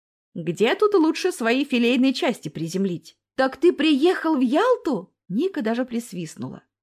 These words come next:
«Вот так совпадение!» «А я и сам так подумал. Это же надо!»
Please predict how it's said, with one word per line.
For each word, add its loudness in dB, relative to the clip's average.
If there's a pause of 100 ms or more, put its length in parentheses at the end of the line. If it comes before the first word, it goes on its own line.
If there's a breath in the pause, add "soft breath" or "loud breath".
«Вот 0
так -2
совпадение!» 0 (360)
«А -4
я -2
и 4
сам 0
так -4
подумал. -2
Это -2
же 0
надо!» -2